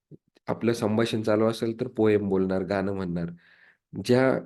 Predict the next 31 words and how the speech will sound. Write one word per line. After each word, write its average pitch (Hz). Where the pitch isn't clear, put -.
परिस्थितीत 113
जे 117
बोललं 113
पाहिजे 107
ते 110
बोलत 107
नाही 104
आणि 113
कुठेतरी 127
कधीतरी 117
ऐकलेलं 107
असतं 107
ते 110
बोललं 95
जातं, 90
म्हणजे 95
out 107
of 120
the 127
context 104
ते 104
बोलतात. 85
बरेच 131
मुलं 127
रिपीट 120
करतात, 92
म्हणजे 98
दोन 110
तीन 110
वर्षाचे 104
झाले 87